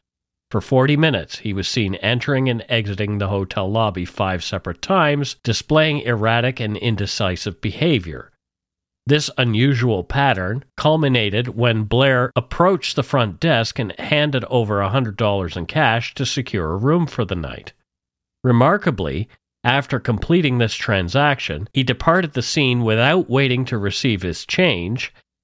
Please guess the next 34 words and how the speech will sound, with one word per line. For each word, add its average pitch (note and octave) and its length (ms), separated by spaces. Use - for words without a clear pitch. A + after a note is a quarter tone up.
indicating A#2 760
a A2 120
hurried A#2 500
or A#2+ 160
distracted A#2+ 760
state F2 360
of F2 120
mind. B2+ 520
The A#2+ 100
desk C#3+ 640
clerk, F2+ 540
Tika C#3+ 320
Hartsfield, F2 760
watched F3+ 500
Blair E2+ 360
during G#2+ 300
these F#2+ 200
interactions G#2 760
and C3+ 200
noticed E3 440
his B2 260
agitated A2+ 720
and A#2 180
paranoid G2 720
demeanor. B2 600
Blair F#3+ 260
gave D3+ 280
the A#2 100
impression A#2 520
of F2 140
being F#2 260
on E2+ 220
high C#3 360
alert, G2 380